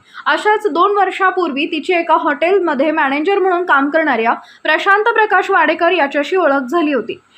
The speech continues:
तेव्हापासून ती महिला आणि वाडेकर हे दोघे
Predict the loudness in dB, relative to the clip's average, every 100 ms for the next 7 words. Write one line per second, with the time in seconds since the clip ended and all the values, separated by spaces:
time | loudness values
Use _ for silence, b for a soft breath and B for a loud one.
0 | b -2 2 2 2 0 0 -2 -2 -2
1 | -2 2 2 2 0 0 0 0 -2 0
2 | -2 -2 0 -2 -2